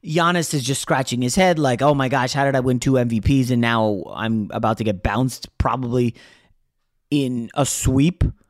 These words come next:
against the Nets?" And then the Bucks get lucky in game three. Joe Harris misses every shot.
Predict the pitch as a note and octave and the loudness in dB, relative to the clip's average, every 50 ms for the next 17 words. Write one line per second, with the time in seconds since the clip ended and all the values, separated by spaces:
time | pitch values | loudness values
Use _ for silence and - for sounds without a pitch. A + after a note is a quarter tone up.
0 | _ _ _ _ _ - D3 C3+ D3 C#3 C3 - C3+ C3 B2+ B2 C#3+ E3+ - - | _ _ _ _ _ -2 0 0 0 0 0 -2 0 0 2 2 0 -2 -4 -8
1 | - - - D3 D#3 D#3+ E3+ F3+ F#3 F#3 F3+ F3+ F3 E3+ D#3+ G#3+ G#3+ G#3+ - B3+ | -14 -6 -4 -2 0 0 0 0 0 0 -2 -2 -4 0 0 0 0 0 0 -2
2 | B3 A3+ A3+ A#3+ A3+ - A3 F#3 D3+ C3+ A#2+ B2 A2 G#2 F#2+ - F2+ E2 - - | -2 2 0 0 0 0 -2 0 0 0 0 -2 -2 -4 -6 -8 -12 -12 -12 -14
3 | - - D#3 D#3 D#3 D#3+ D#3+ E3 D#3+ D3+ - D3+ C#3+ B2+ - G#2+ A#2 C3 A#2 G2 | -4 0 0 2 2 2 2 2 2 0 0 0 -2 -2 -2 -2 -2 -2 -2 -2
4 | A2+ G#2+ - A#3+ A3+ G#3 G3+ G3 - | -2 0 4 4 6 6 4 2 0